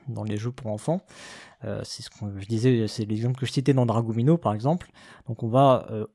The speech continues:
augmenter le hasard, parce que le hasard, ça permet de, euh, bah, de faire en sorte que tout le monde puisse gagner autour de la table. Voilà, plus il y a de hasard et plus il y a de chances que n'importe qui puisse gagner autour de la table.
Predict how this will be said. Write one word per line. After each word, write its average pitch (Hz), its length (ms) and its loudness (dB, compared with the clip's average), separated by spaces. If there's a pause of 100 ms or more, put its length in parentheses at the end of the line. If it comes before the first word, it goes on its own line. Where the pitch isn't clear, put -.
augmenter 170 420 6
le 143 140 8
hasard, 135 340 6
parce 143 140 -6
que - 80 -4
le 113 140 2
hasard, 113 220 0
ça 117 140 0
permet 147 460 4
de, 123 80 -4 (140)
euh, 135 600 6
bah, 107 140 2
de 110 60 -4
faire 139 120 2
en 135 40 4
sorte - 200 -8
que - 100 -6
tout - 220 -8
le 165 60 4
monde 196 160 6
puisse 143 180 2
gagner 131 260 6
autour 143 200 0
de 117 60 2
la 110 120 2
table. 151 320 -2 (460)
Voilà, 127 220 -8 (120)
plus 135 260 -2
il 123 60 2
y 123 60 6
a 117 40 6
de 117 120 2
hasard 120 320 4
et 110 40 -2
plus - 240 -6
il 123 40 0
y - 20 2
a 113 60 0
de - 60 -10
chances 131 200 -6
que 123 400 -8
n'importe 127 400 -4
qui 135 140 -8
puisse 123 160 -2
gagner 113 180 -2
autour 110 220 -4
de 101 80 -2
la 101 100 -2
table. 151 260 -2